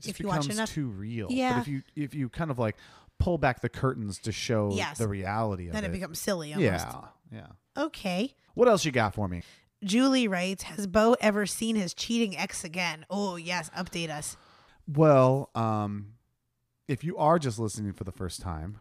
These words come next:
Speaker 1: right?
Speaker 2: Yes.
Speaker 1: Now we have to do a preface every single time. Uh, there was an episode where I had a, a, a girl that I was dating cheat on me in a pretty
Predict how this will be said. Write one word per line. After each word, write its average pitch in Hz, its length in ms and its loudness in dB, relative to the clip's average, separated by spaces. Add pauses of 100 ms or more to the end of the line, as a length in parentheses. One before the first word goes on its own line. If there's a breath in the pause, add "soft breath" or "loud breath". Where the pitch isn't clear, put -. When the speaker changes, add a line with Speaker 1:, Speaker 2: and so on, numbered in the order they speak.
Speaker 1:
right? 101 240 0
Speaker 2:
Yes. 123 80 -2
Speaker 1:
Now 110 160 2
we 113 80 2
have 98 100 0
to 101 60 -6
do 104 80 2
a 92 60 -2
preface 104 420 -4
every 87 180 -6
single 92 220 -14
time. 78 240 -12 (400 loud breath)
Uh, 117 140 0
there 127 120 2
was 127 140 0
an 135 60 -4
episode 110 420 -2
where 95 380 -4
I 98 80 -6
had 95 160 -4
a, 85 340 -6 (140)
a, 90 280 -8 (400)
a 117 80 -6
girl 123 240 0
that 107 80 -4
I 101 120 -2
was 90 140 -8
dating 90 460 -8
cheat 117 240 -6
on 92 120 -2
me 90 80 -4
in 82 60 -6
a 80 60 -8
pretty 90 460 -8